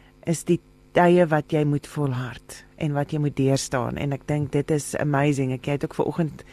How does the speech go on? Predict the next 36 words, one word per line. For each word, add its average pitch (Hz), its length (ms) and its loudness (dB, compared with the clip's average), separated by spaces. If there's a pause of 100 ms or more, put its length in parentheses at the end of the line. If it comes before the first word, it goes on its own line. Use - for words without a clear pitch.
(340)
eh, 139 460 2 (120)
so 143 220 -4
bietjie 156 220 -2
my 147 160 0
gesels 135 480 -4
daaroor, 139 460 0 (420)
eh, 139 300 0 (180)
weet 151 120 0
dat 151 160 -2
jy 165 100 0
na 156 100 2
vorentoe 160 560 2
kyk 135 320 -2
en, 139 160 -4 (320)
en 151 120 -2
dat - 360 -4 (100)
jou 160 400 2
hoop 208 480 2 (360)
bly 160 460 4
in 147 120 0
die 139 180 -2
Here. 131 340 -4 (720)
Eh, 147 280 0
en 165 100 2
ek 180 120 -4
dink 226 240 0
dit 202 160 2
is - 360 -2
daai 175 320 6
deel 165 220 4
van 160 160 -2
jou 151 100 0
geloof 135 320 2
wat 135 160 -4
as - 160 -6
jy, 151 240 0